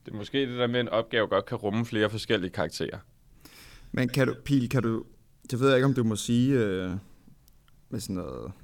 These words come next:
Speaker 2: når du nu er i en særlig position, om du så bliver inhabil for fremtidige klager. Men altså,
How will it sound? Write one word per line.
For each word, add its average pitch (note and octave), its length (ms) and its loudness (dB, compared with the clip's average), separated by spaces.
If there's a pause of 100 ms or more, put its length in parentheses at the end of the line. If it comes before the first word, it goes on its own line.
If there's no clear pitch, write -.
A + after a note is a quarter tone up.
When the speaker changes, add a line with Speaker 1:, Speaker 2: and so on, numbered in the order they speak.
(160)
Speaker 2:
når G2 140 -6
du F2 80 -8
nu G#2+ 220 0
er A2 160 2
i G#2+ 220 0
en F2+ 200 -6
særlig G#2 340 -6
position, A2+ 640 -6
om G#2+ 120 -6
du G#2+ 140 -6
så A#2 120 0
bliver A#2 200 2
inhabil A#2+ 380 2
for - 140 -14
fremtidige A2 540 -2
klager. G#2+ 320 -4 (460)
Men A#2 240 2 (160)
altså, A2+ 240 0